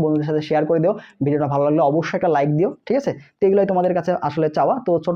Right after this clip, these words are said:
ছোট কাজগুলো আমাদের অনেক অনুপ্রেরণা দেয়। আর তোমরা কোন টাইপের ভিডিও চাচ্ছ বা কোন ক্লাসগুলো চাচ্ছ, সেটা অবশ্যই কমেন্ট বক্সে জানাবা, ঠিক আছে?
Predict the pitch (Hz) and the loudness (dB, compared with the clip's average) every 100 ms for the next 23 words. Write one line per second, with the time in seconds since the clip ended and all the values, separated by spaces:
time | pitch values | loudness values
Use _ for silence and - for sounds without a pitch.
0 | 175 170 165 160 160 151 135 131 131 139 | 0 0 0 0 0 0 0 -2 -4 -8
1 | 139 139 139 131 147 302 - _ - 135 | -6 -4 -2 -2 -2 -4 -8 _ -6 -6
2 | 165 165 160 180 165 160 147 156 151 131 | -2 0 0 0 2 2 2 2 0 -2
3 | - 160 160 156 151 147 147 143 143 208 | -2 -4 -2 -2 -2 0 0 -2 -4 -4
4 | 143 131 135 - 277 339 - _ - 147 | -2 0 -2 0 -2 -2 -8 _ -2 0
5 | 143 151 139 123 123 214 262 | 0 0 -2 -2 0 -2 -2